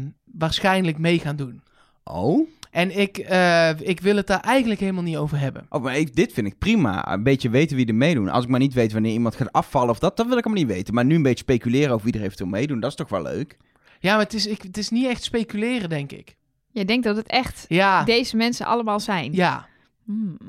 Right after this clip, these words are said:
Speaker 1: Nou,
Speaker 2: maakt er
Speaker 1: niet
Speaker 2: niet uit. Dan hebben we
Speaker 1: allemaal.
Speaker 2: toch gewoon na, dat is toch niet erg om een lijst namen te weten? Welke
Speaker 1: Ja,
Speaker 2: BN'ers
Speaker 1: ik
Speaker 2: ze
Speaker 1: vind dat
Speaker 2: nu
Speaker 1: dus
Speaker 2: weer,
Speaker 1: niet,
Speaker 2: eh, hebben
Speaker 1: ik vind
Speaker 2: gevonden?
Speaker 1: dat dus niet zo, ik vind, ik vind niet dat,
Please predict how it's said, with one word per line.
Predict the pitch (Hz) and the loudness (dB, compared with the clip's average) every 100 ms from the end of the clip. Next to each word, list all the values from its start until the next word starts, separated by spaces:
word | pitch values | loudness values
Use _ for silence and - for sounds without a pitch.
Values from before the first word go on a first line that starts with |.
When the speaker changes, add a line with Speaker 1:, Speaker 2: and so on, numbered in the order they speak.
| - | -8
Speaker 1:
Nou, | 175 190 | -2 2
Speaker 2:
maakt | 185 | 6
er | |
Speaker 1:
niet | 202 | 6
Speaker 2:
niet | 247 | 6
uit. | 220 240 | 6 6
Dan | |
hebben | 233 208 | 6 6
we | |
Speaker 1:
allemaal. | 180 147 | 6 4
Speaker 2:
toch | 208 | 2
gewoon | - 196 190 | 2 2 2
na, | 202 202 | 2 2
dat | 196 | 0
is | 190 | 0
toch | 202 | -2
niet | 196 | 0
erg | 208 196 | -2 -2
om | 185 | -2
een | |
lijst | 180 180 | 0 0
namen | 180 214 226 | -2 -2 -2
te | 180 | -2
weten? | 143 123 110 101 131 - _ _ _ _ _ | 0 0 -2 -4 -6 -8 _ _ _ _ _
Welke | 139 147 139 | -4 -2 2
Speaker 1:
Ja, | 147 285 | 4 6
Speaker 2:
BN'ers | 185 | 6
Speaker 1:
ik | - | 4
Speaker 2:
ze | 170 | 6
Speaker 1:
vind | 165 | 6
dat | |
Speaker 2:
nu | 202 | 6
Speaker 1:
dus | 202 180 | 6 4
Speaker 2:
weer, | |
Speaker 1:
niet, | 156 | 4
Speaker 2:
eh, | 143 | 4
hebben | 131 127 117 117 | 2 2 2 2
Speaker 1:
ik | - | 0
vind | 302 | 0
Speaker 2:
gevonden? | 120 110 208 | 2 2 2
Speaker 1:
dat | 101 | 0
dus | 151 | -2
niet | 285 | -2
zo, | - - | -4 -6
ik | 254 - | -8 -8
vind, | 262 254 | -10 -8
ik | 247 - | -8 -8
vind | - 269 240 | -2 0 2
niet | 240 285 - | 4 4 2
dat, | 202 226 - | 0 0 -2